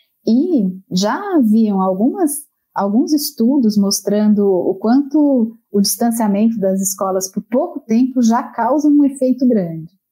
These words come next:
né? Já nos Estados Unidos isso já era conhecido. No período de férias, a gente percebe que só, só naquele período de férias as crianças já re-, regridem um pouquinho no que eles já aprenderam. Então, sempre no, no retorno das férias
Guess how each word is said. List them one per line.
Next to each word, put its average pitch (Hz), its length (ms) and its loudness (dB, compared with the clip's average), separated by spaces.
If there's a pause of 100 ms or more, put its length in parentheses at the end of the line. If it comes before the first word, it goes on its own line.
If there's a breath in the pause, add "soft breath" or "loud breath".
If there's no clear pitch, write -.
(180)
né? 202 260 2
Já 190 220 0
nos 214 180 2
Estados 196 380 -4
Unidos 226 400 2
isso 240 220 -2
já 233 200 0
era 254 160 0
conhecido. 247 840 2 (320 loud breath)
No 214 100 2
período 240 380 0
de - 240 -2
férias, 226 560 0 (320)
a 202 60 0
gente 214 260 2
percebe 226 580 0
que 240 320 0
só, - 460 -4
só 403 400 -6
naquele 339 320 2
período 262 340 2
de - 200 -2
férias 240 360 0
as 262 140 -2
crianças 262 400 0
já 254 100 0
re-, 247 240 0 (200)
regridem 240 520 2
um 285 140 0
pouquinho 381 600 -2
no 349 80 -6
que - 100 -6
eles 320 180 2
já 302 140 0
aprenderam. 226 640 0
Então, 190 240 -6
sempre 262 340 2
no, 247 160 2
no 220 120 2
retorno 247 520 2
das 226 240 0
férias 254 440 0